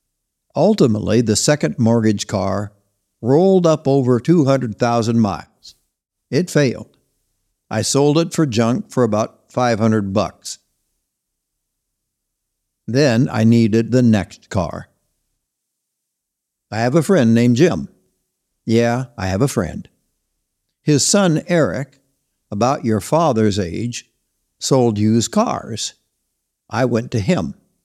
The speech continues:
I bought a Saab from him for six thousand dollars. The interesting part of this story follows, so stay tuned.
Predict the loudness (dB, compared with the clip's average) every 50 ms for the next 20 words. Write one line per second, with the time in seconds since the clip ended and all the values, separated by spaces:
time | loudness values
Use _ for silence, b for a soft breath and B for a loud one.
0 | _ _ _ _ _ _ _ _ _ _ _ _ -10 -6 -4 -2 0 0 0 0
1 | 0 0 -2 -2 -2 0 -2 -2 -2 -4 -6 -6 -8 -12 _ -10 -4 -4 -4 -2
2 | -4 -4 -6 -4 -6 -6 -8 _ _ _ _ _ _ _ _ _ _ _ -4 -2
3 | -2 -2 0 0 -2 -2 -2 -8 -6 -4 -2 0 0 0 0 0 0 0 2 0
4 | 0 -2 -6 -14 _ _ _ _ _ _ _ _ _ _ _ _ _ _ _ _
5 | _ _ _ _ _ _ -4 -2 -2 0 2 0 2 4 4 4 4 2 0 -2
6 | -2 -2 -2 -2 0 0 0 0 0 -2 -4 -2 0 0 0 0 -2 -2 0 0
7 | 0 0 0 -2 -4 -2 -2 -2 0 -2 -2 -4 -4 -4 -4 -4 -4 -4 -6 -8
8 | -6 -2 0 0 0 2 2 2 2 2 0 -2 -8